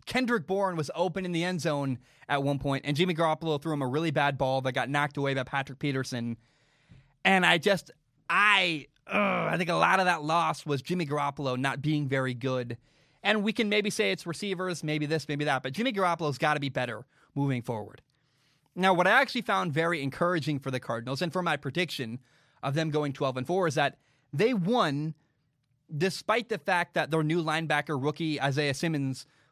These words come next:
was pretty average. He gave up a long touchdown to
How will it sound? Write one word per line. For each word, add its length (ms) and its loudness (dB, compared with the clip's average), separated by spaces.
was 120 -6
pretty 240 -2
average. 360 2
He 80 4
gave 160 4
up 100 0
a 60 -2
long 320 2
touchdown 640 0
to 420 -2